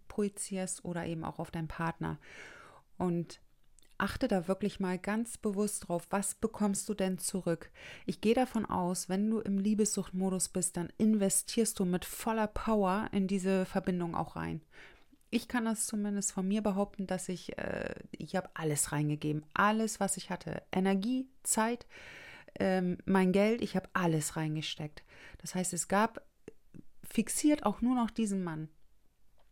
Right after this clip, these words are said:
So. Und am Ende, wie gesagt, habe ich mich darin komplett selbst verloren und von meiner gegenüberliegenden Seite, da kam auch nichts.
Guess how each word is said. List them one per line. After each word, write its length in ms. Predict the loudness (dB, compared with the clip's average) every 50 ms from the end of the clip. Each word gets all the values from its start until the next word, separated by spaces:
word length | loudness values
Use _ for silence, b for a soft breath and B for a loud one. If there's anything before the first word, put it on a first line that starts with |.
| -20 -20 -20 -20 -20 _ _ _ -16
So. 400 | -14 -8 -6 -6 -6 -6 -8 -10 B B B B B B B B B B B B B -8
Und 300 | -4 -4 -4 -4 -6 -6
am 100 | -6 -4
Ende, 360 | -2 -2 0 0 0 0 0 -2 -6 -14 _ -20 -18 -12
wie 80 | -10 -6
gesagt, 440 | -4 -2 0 0 -2 -2 -4 -6
habe 100 | -4 -4
ich 120 | -4 -4 -6
mich 120 | -8 -6
darin 460 | -6 -6 -6 -4 -4 -4 -4 -4 -6
komplett 480 | -4 -2 -2 -2 0 0 0 -2 -2 0
selbst 280 | -2 -2 -2 -2 -4 -4
verloren 460 | -4 -2 -2 0 0 0 -2 -4 -4
und 400 | -4 -4 -2 -2 -4 -4 -8 -14 -20 -20 _ -20 -20 -20 -20 -20 -12
von 440 | -2 2 2 4 4 4 0 0 0
meiner 260 | 0 2 2 0 0
gegenüberliegenden 840 | -2 -2 -4 0 2 4 6 6 6 6 4 4 2 2 2 2
Seite, 280 | 2 0 0 2 2 2
da 120 | 4 2
kam 360 | 2 4 4 4 4 4 4 6
auch 340 | 6 8 8 6 4 -2 -12 -8 -2
nichts. 640 | 0 0 0 -2 -4 -12 -16 -16 -14 -12 -12 -12